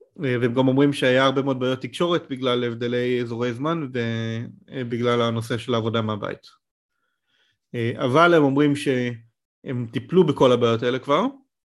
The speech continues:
ושהמשחק מתקדם יפה, ושהם בקצב טוב, והם מתכננים לעשות לו חשיפה גדולה באביב. מה שלדעתי אומר, אה,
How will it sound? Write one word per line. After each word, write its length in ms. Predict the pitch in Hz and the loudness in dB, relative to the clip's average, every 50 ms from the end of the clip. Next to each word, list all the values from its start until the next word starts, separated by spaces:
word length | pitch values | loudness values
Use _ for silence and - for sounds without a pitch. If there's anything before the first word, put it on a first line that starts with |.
| _ - | _ -14
ושהמשחק 680 | 127 123 113 - 120 113 113 117 - - 131 120 - | -14 -12 -10 -10 -10 -10 -10 -10 -6 -6 -6 -6 -6
מתקדם 420 | 135 120 113 - 139 117 117 113 113 | -12 -16 -10 -10 -8 -8 -6 -8 -8
יפה, 220 | 113 - 208 220 247 254 220 | -6 -2 0 0 0 0 -2
ושהם 280 | 170 135 - - 127 117 | -4 -6 -6 -8 -10 -10
בקצב 380 | 120 113 - 123 113 - 117 110 | -10 -10 -10 -14 -12 -12 -14 -8
טוב, 380 | - 190 220 247 285 285 - _ _ _ _ _ _ _ _ _ _ _ _ | -4 -4 -4 -4 -4 -8 -14 _ _ _ _ _ _ _ _ _ _ _ _
והם 360 | 143 123 139 139 139 151 120 | -6 -4 -4 -4 -4 -6 -8
מתכננים 640 | 151 135 139 123 - 143 131 135 151 156 156 151 143 | -10 -12 -14 -14 -10 -8 -6 -4 -4 -6 -6 -4 -4
לעשות 300 | 131 120 120 - 139 139 | -4 -4 -4 -6 -8 -6
לו 240 | 139 135 139 135 135 | -4 -2 -2 -4 -4
חשיפה 420 | - - 123 - 135 113 143 139 | -8 -14 -16 -16 -10 -4 -4 -4
גדולה 400 | 127 131 131 123 131 135 139 139 | -4 -4 -6 -4 -2 -2 -2 -4
באביב. 580 | 127 123 131 131 131 117 120 120 110 104 113 - _ _ _ _ _ _ _ _ _ _ _ _ _ _ _ _ _ _ _ _ _ _ _ _ _ _ _ _ _ _ _ _ _ | -4 -4 -6 -6 -4 -4 -4 -6 -6 -6 -10 -18 _ _ _ _ _ _ _ _ _ _ _ _ _ _ _ _ _ _ _ _ _ _ _ _ _ _ _ _ _ _ _ _ _
מה 140 | 139 143 143 | -4 -4 -4
שלדעתי 640 | 139 - 156 139 143 139 135 131 127 123 - 233 262 | -2 -2 -2 -2 -2 2 2 2 2 2 -2 -2 0
אומר, 440 | 254 214 180 156 139 135 147 185 220 254 - _ _ _ _ _ - | 0 0 0 0 -2 -2 -2 -4 -6 -8 -12 _ _ _ _ _ -14
אה, 400 | 147 127 127 127 123 120 120 120 | -10 -6 -4 -4 -4 -4 -4 -6